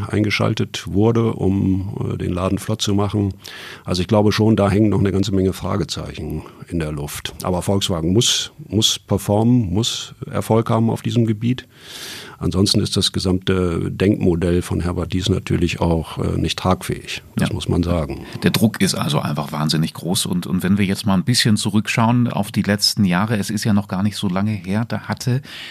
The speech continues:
Speaker 2: Herbert Diess einen wirklich unfassbar schweren Stand. Zoff mit Betriebsrat, fast der Rauswurf, Gerüchte um Stellenstreichungen und, äh, keine Ahnung, was es da alles so sonst noch gab.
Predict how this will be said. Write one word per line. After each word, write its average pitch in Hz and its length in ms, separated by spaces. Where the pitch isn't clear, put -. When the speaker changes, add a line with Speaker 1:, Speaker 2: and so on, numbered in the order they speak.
Speaker 2:
Herbert 107 400
Diess 110 420
einen 95 840
wirklich 113 280
unfassbar 110 540
schweren 98 400
Stand. 107 440
Zoff 117 260
mit 113 200
Betriebsrat, 113 600
fast - 260
der 110 120
Rauswurf, 110 560
Gerüchte 117 320
um 120 160
Stellenstreichungen 107 1120
und, 107 440
äh, - 840
keine 110 240
Ahnung, 104 240
was 98 160
es 98 80
da 98 140
alles 92 260
so 82 140
sonst 92 260
noch 98 160
gab. 101 320